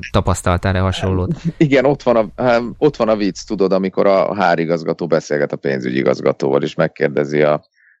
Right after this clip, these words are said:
Speaker 2: a, mondja a hárigazgató, hogy kéne egy, kéne egy, egy fejlesztés. És azt mondja a pénzügyi igazgató, „Oké, és mi van, hogyha itt ráköltjük az emberekre ezt a pénzt, és utána elmennek?”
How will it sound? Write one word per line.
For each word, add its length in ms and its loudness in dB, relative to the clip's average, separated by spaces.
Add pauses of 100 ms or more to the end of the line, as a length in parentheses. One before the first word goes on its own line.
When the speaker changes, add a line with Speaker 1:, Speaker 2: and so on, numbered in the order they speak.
Speaker 2:
a, 400 0
mondja 360 0
a 40 -2
hárigazgató, 500 -2
hogy 120 -4
kéne 300 2
egy, 280 -2
kéne 220 2
egy, 180 0
egy 220 -4
fejlesztés. 840 -6
És 220 -12
azt 400 0
mondja 180 0
a 40 -2
pénzügyi 320 0
igazgató, 500 2
„Oké, 220 0
és 240 0
mi 100 -2
van, 180 4
hogyha 260 0
itt 180 -2
ráköltjük 600 0
az 100 -2
emberekre 420 0
ezt 180 -4
a 40 0
pénzt, 280 0
és 120 -4
utána 260 0
elmennek?” 600 -4